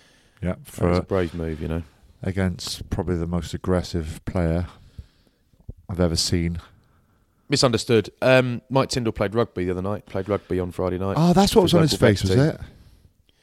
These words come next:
Speaker 2: Yeah, very funny. Big grazed
Speaker 1: Ah,
Speaker 2: forehead. Quite
Speaker 1: yeah.
Speaker 2: enjoyed that.
Speaker 1: I thought he,
Speaker 2: Quite
Speaker 1: I
Speaker 2: enjoyed
Speaker 1: thought,
Speaker 2: that
Speaker 1: I thought his
Speaker 2: grazed
Speaker 1: head had,
Speaker 2: forehead on
Speaker 1: I
Speaker 2: him.
Speaker 1: thought it was a carpet burn from something.
Speaker 2: Um, got Clive on the stage and I said, "Why didn't you pick me, mate?"
Speaker 1: What did he say?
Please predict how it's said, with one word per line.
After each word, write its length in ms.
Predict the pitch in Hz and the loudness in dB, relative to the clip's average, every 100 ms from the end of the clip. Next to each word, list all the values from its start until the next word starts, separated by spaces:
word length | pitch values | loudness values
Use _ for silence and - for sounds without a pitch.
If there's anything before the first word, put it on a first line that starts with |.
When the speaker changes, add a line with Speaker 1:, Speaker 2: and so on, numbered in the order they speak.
| _ _ _ - | _ _ _ -6
Speaker 2:
Yeah, 140 | 92 - | -4 -2
very 200 | 95 87 | -2 -2
funny. 240 | - 82 | 0 -2
Big 180 | 127 - | -2 -2
grazed 320 | - 90 123 | 0 2 0
Speaker 1:
Ah, 40 | 120 | -2
Speaker 2:
forehead. 420 | 107 98 85 - | 0 0 -2 -6
Quite 180 | - 110 | -10 -2
Speaker 1:
yeah. 120 | 113 110 | 0 0
Speaker 2:
enjoyed 80 | 98 | 0
that. 160 | 87 _ _ _ _ _ _ _ _ _ _ - - - - - _ - | -4 _ _ _ _ _ _ _ _ _ _ -20 -20 -20 -20 -20 _ -8
Speaker 1:
I 100 | 101 | -8
thought 180 | - 85 | -4 -4
he, 60 | |
Speaker 2:
Quite 140 | 85 82 | -2 -2
Speaker 1:
I 20 | |
Speaker 2:
enjoyed 240 | 69 87 | 0 0
Speaker 1:
thought, 60 | - | 0
Speaker 2:
that 20 | |
Speaker 1:
I 40 | 101 | 2
thought 140 | 107 101 | 4 2
his 80 | |
Speaker 2:
grazed 60 | - | 4
Speaker 1:
head 120 | - 98 | 4 4
had, 80 | |
Speaker 2:
forehead 20 | 87 | 2
on 80 | |
Speaker 1:
I 60 | 92 | 0
Speaker 2:
him. 40 | |
Speaker 1:
thought 60 | 101 | 2
it 20 | |
was 120 | 98 | 0
a 40 | 87 | 0
carpet 440 | - 110 113 - | 2 2 2 -2
burn 200 | 85 80 | 0 0
from 220 | 80 - | -2 -8
something. 320 | 73 - 92 95 _ _ _ - _ - - - _ _ - | -10 -6 -6 -6 _ _ _ -20 _ -20 -20 -20 _ _ -4
Speaker 2:
Um, 380 | 101 101 101 - | 0 2 0 0
got 160 | 135 - | 0 2
Clive 300 | 113 113 98 | 4 2 2
on 40 | |
the 60 | 98 | -4
stage 300 | - 107 107 | 0 0 0
and 80 | 117 | -2
I 60 | |
said, 180 | 110 110 | -2 -4
"Why 140 | 113 127 | -2 -2
didn't 120 | 131 | -4
you 60 | |
pick 200 | - 135 | -4 -4
me, 80 | 104 | -2
mate?" 240 | 107 139 - | -2 -2 -4
Speaker 1:
What 920 | - - - - - - - - - | -14 -18 -14 -16 -16 -18 -20 -20 -8
did 100 | 107 | -6
he 40 | - | -2
say? 260 | 110 120 | 0 0